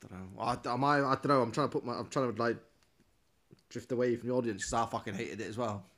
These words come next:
But I really hated it. Uh, f-, fifty-five.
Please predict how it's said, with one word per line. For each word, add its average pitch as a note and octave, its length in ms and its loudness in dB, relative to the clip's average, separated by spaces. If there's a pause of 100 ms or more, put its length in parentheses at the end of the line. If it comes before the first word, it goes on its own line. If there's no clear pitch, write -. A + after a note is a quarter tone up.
But A#2 220 2
I A2 220 0
really A2+ 240 0
hated G#2 320 -4
it. - 240 -4 (1080)
Uh, C#3+ 640 6
f-, - 300 -16 (340)
fifty-five. F#3+ 760 4